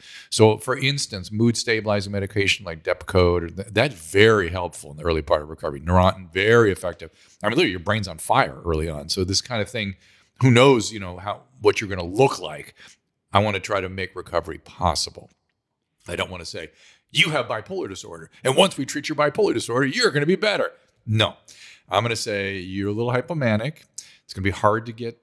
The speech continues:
focused on the program unless we kinda do something here, and probably it's a withdrawal symptom from your Xanax or whatever, and let's just try some stuff, see if we can make recovery more likely."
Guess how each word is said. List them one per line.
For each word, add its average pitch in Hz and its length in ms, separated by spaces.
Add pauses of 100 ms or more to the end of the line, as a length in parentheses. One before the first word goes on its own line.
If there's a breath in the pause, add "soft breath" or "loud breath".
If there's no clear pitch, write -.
(100)
focused - 380
on 123 100
the 165 60
program 104 540
unless 101 320
we 107 60
kinda 110 220
do 117 240
something 95 360
here, 85 280
and 104 200
probably 107 260
it's 113 120
a 139 40
withdrawal 120 460
symptom 110 480
from 95 240
your 104 160
Xanax 101 540
or 110 40
whatever, 104 360 (500 loud breath)
and 107 220
let's 110 260
just - 220
try 151 160
some 85 160
stuff, - 220
see 98 80
if 85 60
we 95 60
can 90 100
make 90 220
recovery 85 440
more 90 280
likely." 90 520